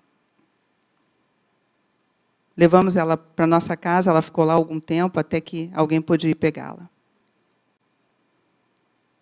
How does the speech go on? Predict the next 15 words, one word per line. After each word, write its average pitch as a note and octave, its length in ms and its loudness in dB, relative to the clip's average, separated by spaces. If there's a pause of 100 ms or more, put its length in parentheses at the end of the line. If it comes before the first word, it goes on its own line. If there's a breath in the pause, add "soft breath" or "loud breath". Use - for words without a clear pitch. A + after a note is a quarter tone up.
(480)
Uma F3+ 180 4
grávida G#3 440 4
saiu F#3+ 280 2
da F3 100 0
cadeia F3 560 -2 (380)
com - 100 4
a F3+ 60 8
roupa G#3 440 2
que E4 100 -4
estava, D#3 460 -4
chinelo, E3 680 0
calça F#3 340 2
jeans, F#3 300 -2
camiseta F#3 420 -2
branca. F3 500 -2